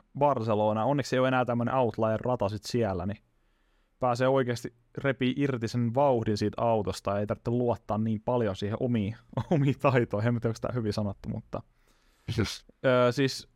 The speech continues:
Speaker 1: niinku, ei toi kyllä ollut niin hyvä, niinku tossa Aston Martinin kohdalla sanottiin, niin ei ollut niin hyvä toi auto, mitä odotettiin tuolla.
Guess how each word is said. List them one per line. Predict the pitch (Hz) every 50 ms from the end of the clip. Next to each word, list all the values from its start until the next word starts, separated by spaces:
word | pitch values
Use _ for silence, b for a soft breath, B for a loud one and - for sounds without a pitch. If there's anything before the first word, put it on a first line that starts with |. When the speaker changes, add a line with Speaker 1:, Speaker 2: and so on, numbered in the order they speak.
| _ -
Speaker 1:
niinku, | 147 147 151 147 147 135 - 151 147 143 143 - - _ _ _ _ _ -
ei | 160 170 165
toi | 190 185 180
kyllä | 180 220 233
ollut | 254 262 190 139 127
niin | 135 156 151 131
hyvä, | 147 170 147 117 98 - - -
niinku | - 135 131 123 127
tossa | - - 127 - - 135 127 113 -
Aston | - 147 - - 135
Martinin | 123 113 - 123 113
kohdalla | 107 113 117 113
sanottiin, | - 156 143 120 110 - - 113
niin | 123 -
ei | 190 175
ollut | 196 226 185 156
niin | 165 180 170 151
hyvä | 160 151 139
toi | - - 117 117
auto, | 123 120 113 95 101
mitä | 104 104 104 107
odotettiin | 123 123 113 - - - _ - - 98 -
tuolla. | - 151 143 127 110 104 87 85 87